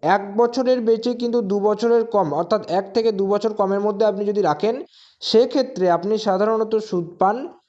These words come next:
সিক্স পয়েন্ট এইট জিরো পার্সেন্ট। কিন্তু আপনি যদি এই অমৃত কলস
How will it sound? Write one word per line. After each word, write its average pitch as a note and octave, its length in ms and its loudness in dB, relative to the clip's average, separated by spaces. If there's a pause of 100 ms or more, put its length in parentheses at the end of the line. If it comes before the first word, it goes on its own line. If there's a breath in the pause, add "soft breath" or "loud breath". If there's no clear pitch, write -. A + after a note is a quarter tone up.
(180)
সিক্স B3 320 0
পয়েন্ট G#3+ 360 2
এইট F3 200 2
জিরো E3+ 300 0
পার্সেন্ট। C3+ 540 -2 (480)
কিন্তু G#3+ 600 0 (300 loud breath)
আপনি D3 300 2
যদি G3 160 2
এই G3+ 180 2
অমৃত F3+ 460 -2
কলস F#3+ 300 2